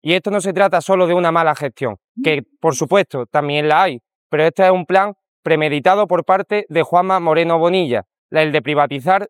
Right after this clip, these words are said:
todo lo público. Todo lo que huela a público a Juanma Moreno le molesta. Y el plan de Moreno Bonilla es sencillo. En primer lugar, deteriorar los servicios públicos, en este caso el sistema público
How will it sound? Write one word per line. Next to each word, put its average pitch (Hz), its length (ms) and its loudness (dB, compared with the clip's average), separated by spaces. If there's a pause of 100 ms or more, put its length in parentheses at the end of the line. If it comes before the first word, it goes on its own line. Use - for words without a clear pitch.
(120)
todo 175 240 2
lo 175 140 2
público. 123 460 -4
Todo 190 280 2
lo 180 120 2
que 165 100 -8
huela 165 280 2
a 147 40 0
público 202 380 0
a 160 60 2
Juanma 175 320 0
Moreno 185 400 0 (340)
le 165 200 2
molesta. 165 560 -2
Y 151 140 -4
el 147 60 0
plan 190 160 0
de 202 80 0
Moreno 196 260 2
Bonilla 190 420 2
es 180 180 0
sencillo. 180 500 -2
En 123 80 -4
primer 151 280 -2
lugar, 185 280 2
deteriorar 165 440 0
los 143 140 -4
servicios 143 540 -4
públicos, 208 340 0
en 180 80 0
este 160 240 -2
caso 156 240 -2
el 123 60 -8
sistema 143 420 -4
público 131 460 -2